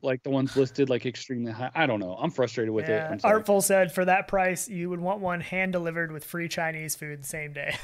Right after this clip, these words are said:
Speaker 2: <laughs> I want more than free Chinese food for that price. <laughs> That's crazy.
Speaker 1: Gosh, isn't that crazy, man? I mean,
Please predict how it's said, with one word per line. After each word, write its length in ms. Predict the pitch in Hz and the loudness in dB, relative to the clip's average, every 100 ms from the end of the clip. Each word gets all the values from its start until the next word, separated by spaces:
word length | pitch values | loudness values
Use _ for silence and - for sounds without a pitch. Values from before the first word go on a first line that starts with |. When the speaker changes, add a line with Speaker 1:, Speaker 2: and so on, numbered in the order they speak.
| 208 - | -4 -2
Speaker 2:
<laughs> 920 | - - - - - _ - - - | -6 -6 -14 -8 -8 _ -16 -16 -2
I 60 | 196 | 2
want 180 | 262 | 4
more 160 | 226 240 | 4 6
than 140 | 214 | 6
free 200 | - 240 | 4 2
Chinese 460 | - 220 196 240 233 | 4 4 4 2 2
food 220 | 180 170 | -2 -2
for 60 | 170 | 0
that 180 | 190 185 | 0 2
price. 480 | 170 196 185 - - - | -2 -2 0 -2 -4 -18
<laughs> 200 | - - | -18 -12
That's 200 | 175 180 | -6 -6
crazy. 120 | - 180 | 0 2
Speaker 1:
Gosh, 520 | 175 147 139 - - _ | 2 0 -6 -14 -16 _
isn't 200 | 160 220 | 0 4
that 180 | 226 113 | 4 2
crazy, 420 | - 113 123 135 | 0 4 4 4
man? 260 | 135 139 139 | 4 6 6
I 60 | 139 | 8
mean, 240 | 160 151 | 8 6